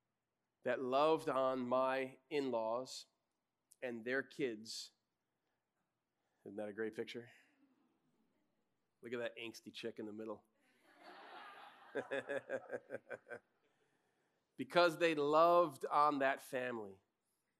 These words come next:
and allowed outsiders to be cared for as insiders, they experienced the love of Christ, and it transformed not just my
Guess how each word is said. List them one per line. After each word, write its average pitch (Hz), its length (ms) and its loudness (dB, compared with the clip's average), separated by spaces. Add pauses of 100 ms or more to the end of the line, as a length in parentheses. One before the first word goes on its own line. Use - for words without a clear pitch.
(720)
and 135 100 -4
allowed 139 420 6 (320)
outsiders 135 1080 2 (540)
to 139 60 -14
be 135 100 -8
cared 147 440 -2
for 139 300 -2
as 120 180 -4
insiders, 98 840 -8 (1300)
they 123 80 -4
experienced 135 800 -2
the 127 80 -4
love 131 240 0
of 131 120 -8
Christ, 113 480 -2 (280)
and 123 120 -6
it 123 100 -10
transformed 123 880 -6 (920)
not 135 240 0
just 139 320 -6
my 117 320 0